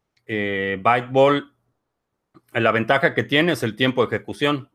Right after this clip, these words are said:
Eh, no esperas a que todas las transacciones se agreguen en un bloque para, eh, agregarlos a la cadena. Cada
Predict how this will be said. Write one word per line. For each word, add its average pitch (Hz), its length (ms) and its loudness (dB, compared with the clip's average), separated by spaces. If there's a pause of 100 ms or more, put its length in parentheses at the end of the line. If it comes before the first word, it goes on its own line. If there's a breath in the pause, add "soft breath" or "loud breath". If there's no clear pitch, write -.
(140)
Eh, 101 340 -8
no 113 220 0
esperas 127 540 0
a 107 100 -4
que 101 120 -8
todas 117 600 -2 (500)
las 107 240 -4
transacciones 117 840 -2
se 101 260 -4
agreguen 117 400 2
en 110 120 0
un 120 140 2
bloque 131 640 2 (120)
para, 113 540 0
eh, 95 380 -6 (460)
agregarlos 104 520 0
a 110 80 2
la 107 120 0
cadena. 120 500 0
Cada 113 540 2